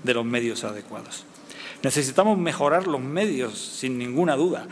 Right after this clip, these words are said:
para continuar ofreciendo un servicio de calidad docente e investigadora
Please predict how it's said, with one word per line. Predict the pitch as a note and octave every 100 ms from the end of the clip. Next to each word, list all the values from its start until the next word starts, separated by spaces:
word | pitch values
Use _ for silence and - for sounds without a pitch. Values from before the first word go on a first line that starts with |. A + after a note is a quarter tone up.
| - - -
para | B2+
continuar | B2 B2+ B2+ C3 D#3
ofreciendo | E3 D3 C3 D#3 D#3 D3 C3+
un |
servicio | - B2+ C#3 C#3+
de | A#2+
calidad | A#2 C#3 B2+ B2 B2 - - -
docente | A#2+ - D#3+ E3+ D#3 C3 -
e | D3+
investigadora | E3 C3+ - C3 A#2 A2+ A#2 A#2